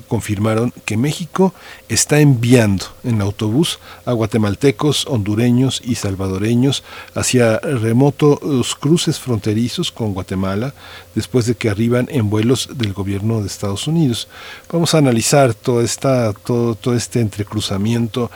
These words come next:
entre la política migratoria de Joe Biden y la nuestra de enviar a las personas migrantes a México para ser deportadas y luego devueltas de nuestro país al suyo. Está con nosotros la doctora Elisa Ortega Velázquez.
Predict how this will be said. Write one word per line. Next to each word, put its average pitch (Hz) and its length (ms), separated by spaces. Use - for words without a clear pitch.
entre 113 240
la 107 80
política 117 640
migratoria 107 680
de 101 160
Joe 113 220
Biden 127 440
y 123 100
la 90 160
nuestra 101 520
de 95 120
enviar 110 320
a 110 60
las 110 120
personas 113 460
migrantes 104 480
a 104 60
México 110 460
para 101 180
ser 110 200
deportadas 107 640
y 92 40
luego 104 260
devueltas 101 440
de 95 60
nuestro 90 260
país 104 280
al 101 100
suyo. 139 320
Está 135 220
con 139 160
nosotros 139 460
la 127 80
doctora 127 560
Elisa 127 480
Ortega 117 580
Velázquez. 120 640